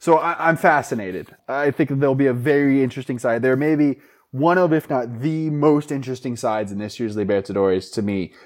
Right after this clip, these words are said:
from a mixture of, of pressure and talent and storylines, uh, as we look towards it. And Anthony just being another member of that. So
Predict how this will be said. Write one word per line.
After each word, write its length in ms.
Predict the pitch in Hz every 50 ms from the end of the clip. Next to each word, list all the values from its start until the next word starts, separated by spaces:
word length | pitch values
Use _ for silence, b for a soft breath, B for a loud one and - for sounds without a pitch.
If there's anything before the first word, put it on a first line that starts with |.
| b b
from 220 | b - 135 127 123
a 60 | 120
mixture 520 | 123 131 143 139 - - - 139 131 120
of, 160 | 113 110 - - -
of 260 | 107 113 107 - _
pressure 540 | - - 160 156 147 151 - - 147 127 120
and 140 | 113 110 -
talent 500 | - - 143 135 135 135 131 127 127 - -
and 140 | 113 110 104
storylines, 880 | - - - 139 127 123 123 117 110 107 107 104 101 101 95 - - -
uh, 120 | - - -
as 180 | 110 110 101
we 80 | 104 104
look 220 | 101 104 101 -
towards 280 | - - 101 98 98 95
it. 160 | 95 90 -
And 80 | 95 104
Anthony 480 | 104 113 113 113 113 107 - 123 110
just 320 | 98 - 101 - - _ 120
being 220 | 127 131 120 113
another 260 | 110 107 110 107 110
member 300 | 104 101 101 101 101 98
of 60 | 95 90
that. 240 | 92 87 85 -
So 280 | - - 92 92 95